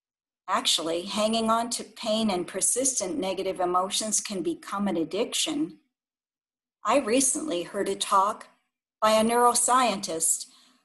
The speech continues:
who said that persistent negative thoughts light up the same part of our brain that responds to cocaine. They actually produce endorphins that make us feel better.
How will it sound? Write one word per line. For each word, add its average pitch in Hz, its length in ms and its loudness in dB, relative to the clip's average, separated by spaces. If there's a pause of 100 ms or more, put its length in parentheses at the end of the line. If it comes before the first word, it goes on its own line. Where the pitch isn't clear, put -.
(100)
who 233 120 -14
said 226 360 2
that 196 180 2
persistent - 840 0 (160)
negative 208 540 0
thoughts 190 800 0 (500)
light 208 320 2
up 247 220 0
the 170 160 -4
same 247 520 6
part 254 240 0
of 247 120 2
our 214 220 6
brain 185 640 -4 (560)
that 190 140 -2
responds 202 600 0
to 196 140 -8
cocaine. 190 880 0 (1400)
They 214 280 4
actually 254 580 2
produce 240 680 0
endorphins 214 800 0
that - 180 2
make 220 220 0
us 233 200 0
feel 240 300 2
better. 240 520 2